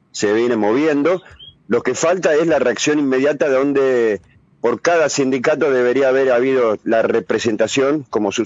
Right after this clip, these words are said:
como sucedió históricamente en el cordón, ¿no? En el cordón. Algo está, algo está fallando.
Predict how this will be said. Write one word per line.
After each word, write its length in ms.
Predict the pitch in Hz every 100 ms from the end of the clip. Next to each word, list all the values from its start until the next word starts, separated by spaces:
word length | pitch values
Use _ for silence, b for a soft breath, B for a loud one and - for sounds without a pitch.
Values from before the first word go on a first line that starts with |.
| - -
como 380 | 113 110 101 -
sucedió 500 | - - 120 139 175
históricamente 640 | 127 185 175 139 151 165 139
en 80 | 120
el 100 | 107
cordón, 640 | 110 117 113 107 92 87 -
¿no? 240 | 104 147 _ -
En 100 | 95
el 100 | 92
cordón. 320 | 101 95 87
Algo 220 | 131 156
está, 320 | 139 139 131 b b b _ -
algo 220 | 131 135
está 160 | 135 135
fallando. 600 | 127 120 131 104 87